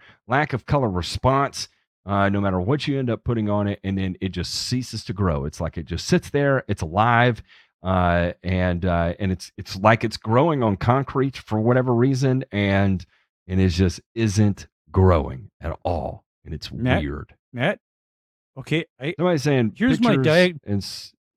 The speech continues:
Speaker 2: Yeah.
Speaker 1: pics, soil test,
Speaker 2: Yeah.
Speaker 1: and take all root rot is there as well. Yeah, I don't, I've never seen take all root rot just keep live grass from not growing though.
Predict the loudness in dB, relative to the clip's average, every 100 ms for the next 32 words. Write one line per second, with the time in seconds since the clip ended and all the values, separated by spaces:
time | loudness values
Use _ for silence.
0 | _ _ _ _ -4 -4 -4 -10 -2 -2
1 | 0 0 -2 -4 -4 -2 -2 -6 -6 -2
2 | 0 2 2 0 -2 0 -2 -2 -4 -2
3 | 0 0 0 0 -2 2 0 2 -2 -2
4 | -2 0 0 0 2 0 2 0 -2 -6
5 | -6 _ _ _ _ -2 -2 0 2 4
6 | 2 2 2 2 0 0 0 -2 -2 0
7 | 2 0 -4 -6